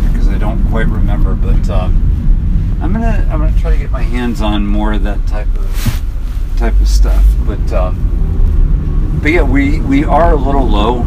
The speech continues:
on the auction items, so it would be cool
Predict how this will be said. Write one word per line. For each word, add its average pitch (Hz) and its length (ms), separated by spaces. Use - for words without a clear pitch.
on 120 200
the 110 140
auction - 360
items, 143 420
so 107 320
it 107 100
would - 200
be 120 120
cool 117 380